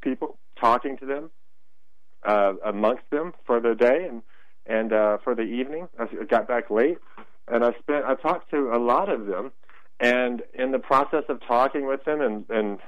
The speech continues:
and seeing everyone and seeing where they were living and, and, uh, talking to the officials there and all of the migrants, and,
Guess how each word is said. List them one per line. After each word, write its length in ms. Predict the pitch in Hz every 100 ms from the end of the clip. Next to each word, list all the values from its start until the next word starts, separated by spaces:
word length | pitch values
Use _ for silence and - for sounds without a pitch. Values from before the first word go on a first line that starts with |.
| - -
and 140 | 107 98 -
seeing 300 | 123 135 139
everyone 520 | 131 131 123 120 135
and 120 | 110 -
seeing 200 | 117 123
where 100 | 131
they 100 | 123
were 120 | 117 110
living 400 | 107 113 131 120
and, 140 | 95 - - - - - -
and, 300 | 101 98 98
uh, 340 | 98 92 92 -
talking 380 | 113 117 139 123
to 80 | 120
the 160 | 120
officials 500 | 107 - 123 139 117 107
there 400 | 104 113 135 - -
and 240 | 101 120
all 200 | 117 120
of 60 | 110
the 60 |
migrants, 500 | 104 95 123 147 147 -
and, 140 | 95